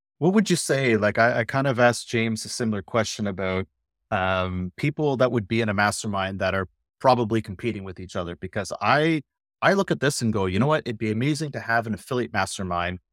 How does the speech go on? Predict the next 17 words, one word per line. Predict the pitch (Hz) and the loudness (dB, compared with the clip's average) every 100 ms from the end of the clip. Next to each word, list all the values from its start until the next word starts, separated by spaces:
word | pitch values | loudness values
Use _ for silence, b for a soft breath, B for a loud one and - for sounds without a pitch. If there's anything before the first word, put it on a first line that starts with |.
| _ _ | _ _
But | 107 | 4
I | 107 | 4
know | 117 143 139 | 6 4 4
a | |
lot | 117 131 | 4 4
of | 120 | 4
my | 117 | 2
affiliate | 110 123 104 - | 2 0 0 0
friends, | 123 104 92 90 101 | 2 2 0 -4 -4
like, | 87 | -2
we're | 110 110 | 4 4
obviously | 110 104 101 | 4 0 -6
targeting | - 101 101 101 | -2 -2 -2 -4
affiliates | 95 - 98 95 - | -6 -4 -4 -4 -6
as | 95 90 | -6 -2
our | 90 90 - | -4 -4 0
customer. | 143 - 90 82 | 0 0 -6 -8